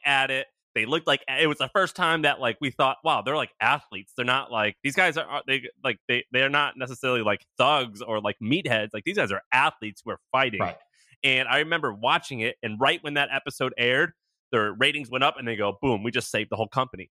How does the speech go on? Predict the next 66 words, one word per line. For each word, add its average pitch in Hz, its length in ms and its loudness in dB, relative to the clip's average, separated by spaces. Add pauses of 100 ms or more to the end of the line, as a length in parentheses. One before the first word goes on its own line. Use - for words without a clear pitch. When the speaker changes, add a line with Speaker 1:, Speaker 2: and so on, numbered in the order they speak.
Speaker 2:
Right. 113 220 2
Speaker 1:
from 120 100 0
that 110 160 2
one 113 160 2 (100)
Speaker 2:
Well, 151 200 4
Speaker 1:
fight." 160 80 -8
Speaker 2:
the 151 80 -2
thing 220 180 -2
with 202 120 0
that 175 180 0
show 196 320 2
is 147 100 0
they 139 140 0
show 190 240 0
them 175 140 0
in 151 160 -2
a 135 40 2
house. 151 600 0 (160)
It's 147 80 -2
like 160 100 2
a 151 40 0
reality 165 360 2
show, 107 180 -4
right? 143 140 0
They're 151 100 0
showing 165 220 0
them 151 160 -2
living 151 240 0
in 139 80 -2
a 135 40 -4
house 139 380 0
and 143 100 -4
then 139 220 -2
com-, 139 400 -6
training 160 440 0
and 139 60 -4
then 127 140 -2
competing. 151 440 -2 (280)
So 185 180 2
it 185 120 2
wasn't 202 400 0
just 185 260 0
the 156 80 -4 (220)
brutal 170 300 4
fighting 156 420 -2
part. 240 260 2
It 160 40 2
was, 151 140 2
like, 131 240 0 (320)
you 131 80 -8
got 135 140 2
to 190 60 -6
know 254 160 2
the 196 80 -2
guys. 120 340 -2
You 139 60 -4
see 175 140 -2
their 185 120 2
backstory. 180 420 0
You 139 60 -4
see 190 120 -4
them 170 160 0
lying 170 220 2
in 180 60 -4
their 165 100 0
bed, 147 340 2